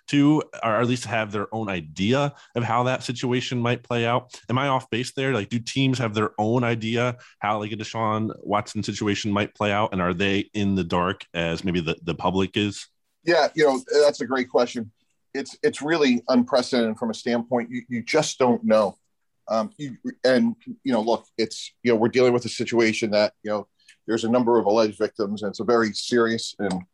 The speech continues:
Speaker 2: sensitive topic from a standpoint, like, this needs to play out not only criminally, but civilly. So, um, this is not an ordinary situation, uh, by N F L standards. And, um, it's, you know, again,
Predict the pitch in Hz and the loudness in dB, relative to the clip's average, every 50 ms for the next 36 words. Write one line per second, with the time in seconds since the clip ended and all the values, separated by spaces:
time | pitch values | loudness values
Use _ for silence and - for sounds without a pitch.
0 | _ - - - - 254 247 - 131 120 107 - _ _ _ _ _ _ _ _ | _ -8 -2 0 0 0 0 2 2 2 2 0 _ _ _ _ _ _ _ _
1 | _ _ _ _ _ - 143 143 127 - - 127 - - 113 110 - - - 240 | _ _ _ _ _ -2 0 2 2 2 0 -2 -2 -2 -4 -4 -2 -2 -2 -2
2 | 233 - - 123 - 214 117 113 - _ _ - - - - - - _ _ - | 0 0 0 0 0 0 -2 -4 -6 _ _ -20 -20 -20 -20 -20 -20 _ _ -2
3 | 147 151 - - 143 139 - - 113 - - 135 123 123 120 117 - - - 117 | -2 -2 0 2 2 2 2 0 -4 -2 2 4 4 6 4 4 2 0 0 2
4 | 113 120 120 117 110 - - - 151 147 143 127 120 113 107 113 113 107 87 101 | 4 4 4 2 0 -4 -2 -2 0 0 2 0 0 2 2 0 0 -2 -4 -6
5 | - - - 156 143 123 113 104 95 90 - - - - 123 107 101 - _ _ | -8 -4 -2 -2 0 0 0 0 -2 -4 -6 -8 -4 0 0 0 0 -4 _ _
6 | _ _ _ _ _ - 113 117 113 110 - _ _ _ _ _ - 117 151 151 | _ _ _ _ _ 0 2 2 4 2 0 _ _ _ _ _ -2 0 0 0
7 | - 151 135 110 113 131 131 127 135 135 101 - 117 117 107 120 123 123 127 123 | 0 -2 -4 -2 -2 0 0 0 0 -2 -4 -6 -6 -4 -4 -2 -2 -2 -2 -2
8 | 123 113 - 139 131 - 123 120 117 117 - - 127 117 117 120 123 _ - 110 | -4 -6 -6 -8 -4 0 2 2 2 2 2 0 0 0 0 -2 -4 _ -2 0
9 | 110 104 95 - 107 104 - 113 117 110 - 120 110 - - - 113 113 117 117 | 0 0 2 2 2 2 4 4 2 2 2 0 0 0 0 0 2 2 2 2
10 | 120 120 110 - - - _ - 117 110 107 107 104 - _ _ _ _ _ _ | 2 0 -2 -4 -12 -12 _ -2 0 0 0 0 -2 -6 _ _ _ _ _ _
11 | _ - 104 113 110 107 - - 117 120 117 - - - - 120 120 110 101 98 | _ -6 -4 -2 -2 -2 -2 -2 -2 -2 -2 -4 -10 -8 -2 0 2 2 0 -2
12 | _ - 120 120 117 110 101 101 | _ -4 -2 0 0 0 -2 -4